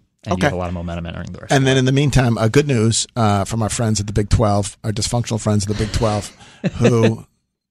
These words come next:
Speaker 2: screw you, Big twelve. <laughs> No, I mean, let's be, once you get eliminated from the process, it's nice to see the process, uh, fall apart, right? And so, uh, news emerged late yesterday that the Big twelve, having gone through all this stuff,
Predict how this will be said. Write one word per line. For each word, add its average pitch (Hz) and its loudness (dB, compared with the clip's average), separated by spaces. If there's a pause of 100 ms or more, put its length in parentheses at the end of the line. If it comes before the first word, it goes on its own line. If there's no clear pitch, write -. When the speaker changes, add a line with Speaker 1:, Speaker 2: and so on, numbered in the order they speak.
Speaker 2:
screw - -4
you, 113 -4
Big 101 -8
twelve. 143 2
<laughs> - -8
No, 208 6
I 165 2
mean, 175 2 (200)
let's 254 2
be, 220 0
once 226 0
you 240 -2
get 202 2
eliminated 170 0
from 143 -4
the 120 -2
process, 110 0
it's - -2
nice 139 0
to - -8
see - 0
the 117 -2
process, 107 0 (460)
uh, 101 -2
fall 131 -2
apart, 127 -2 (180)
right? 117 -2 (100)
And 110 -6
so, 110 -2 (220)
uh, - -14 (420)
news 110 -6
emerged 104 -4
late 107 -6
yesterday 95 -8 (380)
that 98 -4
the 107 -8
Big 101 -6
twelve, 104 -2
having 104 -4
gone 104 -8
through 95 -6
all 98 -6
this 104 -4
stuff, - -6